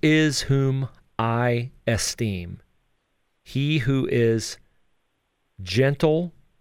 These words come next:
and humble in heart," and you have to be humble to serve others. You have to be humble to suffer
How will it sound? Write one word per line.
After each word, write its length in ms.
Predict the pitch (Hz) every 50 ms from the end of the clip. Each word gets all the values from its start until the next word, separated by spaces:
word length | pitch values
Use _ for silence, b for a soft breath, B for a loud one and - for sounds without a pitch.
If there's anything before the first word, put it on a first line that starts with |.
| _ _ _ -
and 180 | 107 98 92
humble 760 | 82 - - - - 147 151 156 156 151 156 156 170 175 - - -
in 160 | 131 131 147
heart," 540 | 139 - - - 110 101 95 - - - - _ _
and 80 | - 98
you 80 | 92 85
have 180 | 85 101 - -
to 60 | -
be 120 | 117 120
humble 340 | 107 90 135 135 110 98 95
to 100 | - -
serve 300 | - - - 110 113 110
others. 320 | 120 110 98 95 92 - - _ _ _ _ _ _ _ _ _ _ _ _ _ _ _ _
You 80 | -
have 200 | 80 95 107 -
to 60 | - 120
be 120 | 131 127
humble 340 | 110 107 135 131 117 98 98
to 120 | - - 92
suffer 500 | - - 110 107 98 - 110 107 104